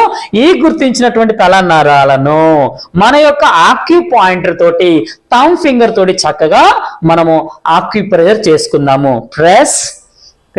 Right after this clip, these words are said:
రిలీజ్. ప్రెస్, రిలీజ్,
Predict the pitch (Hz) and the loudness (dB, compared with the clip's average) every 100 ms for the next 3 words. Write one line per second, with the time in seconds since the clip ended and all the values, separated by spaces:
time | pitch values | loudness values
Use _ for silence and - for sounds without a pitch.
0 | 170 175 151 131 120 - - _ _ _ | 0 2 2 0 -2 -8 -12 _ _ _
1 | - 180 214 330 - - - - _ _ | -2 2 4 2 0 -4 -10 -18 _ _
2 | - 165 185 170 135 131 | -2 2 2 2 0 -2